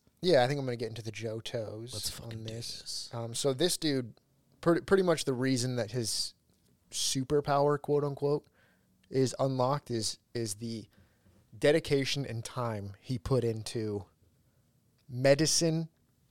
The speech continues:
Speaker 1: in his real world before he was isekai'd. That, that's the assumption I'm leaping towards.
Speaker 2: Okay.
Speaker 1: I think that's why he's there. That's why he's put in that body. That's why he's chosen, is because of how much research, how much time he spent,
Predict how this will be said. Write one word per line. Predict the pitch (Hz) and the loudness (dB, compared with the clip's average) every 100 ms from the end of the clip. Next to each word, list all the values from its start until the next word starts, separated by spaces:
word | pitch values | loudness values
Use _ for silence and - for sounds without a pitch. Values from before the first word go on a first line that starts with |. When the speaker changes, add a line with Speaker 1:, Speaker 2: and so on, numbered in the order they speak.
| _ _ _ | _ _ _
Speaker 1:
in | 135 139 | -2 0
his | 135 113 | 0 -2
real | 120 143 147 | 2 4 4
world | 120 123 120 113 - | 4 4 4 2 -2
before | 120 127 120 | -6 -2 -2
he | 113 | -4
was | 113 | -8
isekai'd. | 117 - - - - _ _ - _ _ _ _ - | -8 -10 -10 -14 -14 _ _ -20 _ _ _ _ 0
That, | 127 - 135 | 0 0 4
that's | 139 - | 4 6
the | 151 | 2
assumption | 123 - 147 - 147 | 2 4 4 4 2
I'm | 131 113 | 2 2
leaping | 117 123 143 147 | -4 -4 -4 -4
towards. | - 147 156 - - _ _ - | 0 2 2 -2 -8 _ _ -2
Speaker 2:
Okay. | 151 160 - _ _ - | 2 4 2 _ _ -8
Speaker 1:
I | 127 | -6
think | 120 | 0
that's | 120 - | 0 2
why | 117 | 0
he's | 107 120 104 | 0 -4 -4
there. | 117 113 120 | -2 0 2
That's | 113 - | 0 -2
why | 117 | -4
he's | 110 - | -6 -8
put | - - | -12 -10
in | |
that | 107 - | -12 -4
body. | 123 123 127 123 | 2 2 2 0
That's | 110 113 | -2 -4
why | 107 | -6
he's | 104 | -6
chosen, | - - 107 107 107 | -8 -6 -6 -6 -8
is | 95 | -10
because | - 113 - 120 113 107 | -12 -14 -6 -2 -2 -2
of | 104 | -6
how | - 120 | -6 -6
much | 113 110 - _ _ _ _ _ _ - | -6 -8 -10 _ _ _ _ _ _ -12
research, | 120 147 156 - 147 139 - | 2 4 4 2 2 2 -2
how | 117 | -2
much | 113 101 - | -2 -4 -10
time | - 127 123 123 | -8 -4 -2 -2
he | 123 | -6
spent, | 113 - 120 120 | -6 -6 -6 -6